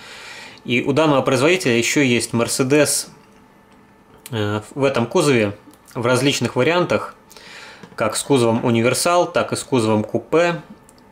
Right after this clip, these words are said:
И есть вариант такси,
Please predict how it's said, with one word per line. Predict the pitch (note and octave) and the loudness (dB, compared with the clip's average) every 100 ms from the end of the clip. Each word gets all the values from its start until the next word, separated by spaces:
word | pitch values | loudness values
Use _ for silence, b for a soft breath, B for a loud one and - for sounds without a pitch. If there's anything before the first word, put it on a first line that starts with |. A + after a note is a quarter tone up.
| - | -10
И | B2+ A2+ A2+ A2+ A2+ A2+ A2+ - - - - | -6 0 0 2 2 2 0 -2 -8 -16 -14
есть | D3 B2 A#2 - | -4 -2 -2 2
вариант | A#2+ B2 A2 - | 2 2 0 -2
такси, | A#2 - F3 F#3+ | -4 0 0 0